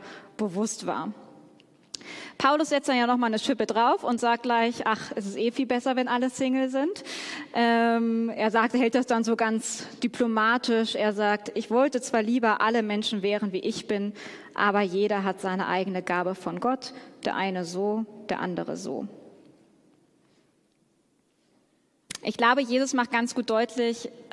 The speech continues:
eigentlich, dass das eine nicht besser ist als das andere. Das sagt Paulus ja im Prinzip auch. Jeder hat so seine Gabe von Gott und es ist immer noch sehr gut, dass es Familien gibt und dass, äh, es immer noch Paare gibt und, und, und. Aber es wird eben deutlich,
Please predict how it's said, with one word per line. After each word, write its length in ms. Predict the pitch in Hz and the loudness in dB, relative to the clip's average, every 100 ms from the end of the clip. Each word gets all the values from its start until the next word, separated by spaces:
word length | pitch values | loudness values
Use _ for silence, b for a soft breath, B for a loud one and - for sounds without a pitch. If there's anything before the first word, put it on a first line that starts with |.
| - | -4
eigentlich, 340 | 214 214 220 | -2 -2 -4
dass 140 | 214 | -4
das 160 | 220 208 | -4 -4
eine 300 | 202 208 226 | -2 0 0
nicht 180 | 208 - | -2 -4
besser 240 | 202 208 | -4 -2
ist 100 | 190 | -4
als 80 | 190 | -4
das 120 | 196 | -2
andere. 400 | - 202 240 226 | 0 0 0 0
Das 180 | 196 190 | -2 -2
sagt 200 | 202 190 | -4 -4
Paulus 380 | 202 196 202 202 | 0 0 0 -2
ja 120 | 196 | -2
im 80 | 190 | -2
Prinzip 420 | 185 185 - 202 | -4 -10 -6 -4
auch. 300 | - 208 220 | 0 0 0
Jeder 260 | 208 202 196 | -2 -2 -2
hat 140 | 196 | -4
so 100 | - | -6
seine 260 | 196 185 190 | -4 -4 -2
Gabe 320 | 180 185 202 | 0 0 0
von 200 | 202 185 | -4 -4
Gott 240 | 220 233 | 0 0
und 120 | 233 196 | -2 -6
es 120 | 208 | -6
ist 140 | - | -6
immer 200 | 233 240 | -2 0
noch 140 | 226 185 | 0 -2
sehr 300 | 220 226 220 | -2 0 0
gut, 160 | 220 | 0
dass 80 | 226 | -2
es 120 | 220 | -2
Familien 460 | - 208 214 247 233 | -2 0 0 0 0
gibt 320 | 226 240 - B B B B 254 | 0 -4 -4 B B B B -4
und 640 | 226 208 208 220 247 220 | 0 2 2 0 -2 -2
dass, 320 | 214 214 - - | 0 -2 -4 -4
äh, 320 | - 202 202 | 0 2 0
es 120 | 220 | 0
immer 200 | 233 240 | 0 2
noch 140 | 233 | 2
Paare 400 | 240 220 220 233 | 2 2 4 2
gibt 500 | 226 220 226 233 - | 0 0 0 0 -2
und, 180 | 240 247 | 0 2
und, 140 | 226 214 | 2 2
und. 320 | 254 359 - | 2 2 2
Aber 220 | 220 240 | 2 2
es 180 | 247 247 | 0 0
wird 220 | 254 277 | 0 2
eben 320 | 240 240 233 | 0 0 2
deutlich, 640 | 226 226 247 269 254 254 | 2 2 2 0 0 0